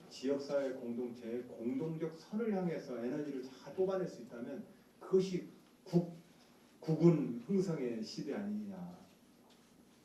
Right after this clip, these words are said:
그 세종대왕이 장영실을 픽업하는 과정에서 조선시대의 계급사회 얼마나 싸우는지에 대한 세종 실화를 보면은 아는 것처럼 실질적으로 이것은 저항도 있지만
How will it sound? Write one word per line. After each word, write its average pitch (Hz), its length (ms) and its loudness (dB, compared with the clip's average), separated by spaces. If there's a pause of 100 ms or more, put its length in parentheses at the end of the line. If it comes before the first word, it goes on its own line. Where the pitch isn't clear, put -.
(1120)
그 185 160 8
세종대왕이 185 840 4
장영실을 147 600 -2
픽업하는 180 480 0
과정에서 117 480 -6 (600)
조선시대의 147 540 0
계급사회 123 500 -4
얼마나 127 400 0
싸우는지에 151 580 -2
대한 123 240 0
세종 151 640 2 (160)
실화를 151 420 2
보면은 104 400 -2 (400)
아는 120 240 -2
것처럼 104 580 -4 (720)
실질적으로 185 640 2
이것은 143 500 2 (360)
저항도 160 580 4
있지만 - 380 -4